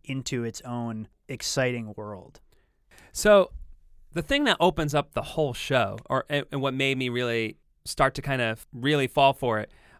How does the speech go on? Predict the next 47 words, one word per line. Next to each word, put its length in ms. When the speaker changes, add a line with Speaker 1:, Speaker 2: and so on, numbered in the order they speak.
Speaker 2:
uh, 200
happens 340
at 100
the 120
end 120
of 60
the 80
season. 500
Um, 200
so, 120
so 160
far 180
we 100
haven't 200
really 180
gotten 180
into 160
any 180
big 220
spoilers, 580
but 180
the 80
show 420
is 200
pretty 500
heavily 500
serialized. 800
So 320
if 100
you're 140
listening 380
to 120
this 280
and, 240
and 320
this 120
sounds 360
really 180
interesting 460
to 120
you, 240
I, 120
you 100
know, 140
I 100
would 120
recommend 560